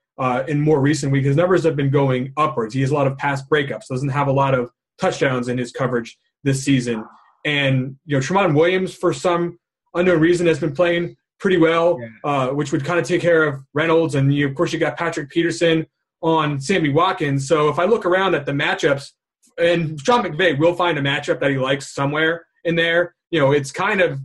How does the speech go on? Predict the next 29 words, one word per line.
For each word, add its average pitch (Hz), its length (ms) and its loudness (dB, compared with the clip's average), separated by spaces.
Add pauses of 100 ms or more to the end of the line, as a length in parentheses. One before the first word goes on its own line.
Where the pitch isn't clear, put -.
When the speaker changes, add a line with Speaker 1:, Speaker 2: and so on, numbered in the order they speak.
(340)
Speaker 1:
it's 143 160 -6
almost 196 260 0
gotta 196 280 0
be, 143 360 0
you're 160 120 2
da-, 175 140 4
you're 170 120 2
down 185 240 0
basically 170 360 0
to 147 80 0
Gurley 165 500 4
or, 156 300 4
or 156 320 2
a 139 60 -8
couple 170 220 -2
of 156 80 2
those 151 180 2
ath-, 156 260 -6 (100)
athletic 165 360 -2
tight 156 180 -2
ends 170 380 -4 (220)
as 156 180 0
a 170 80 2
means 165 320 -4
to 151 300 2 (220)
get 175 120 4
it 139 100 -4
done 180 200 0
here. 156 460 0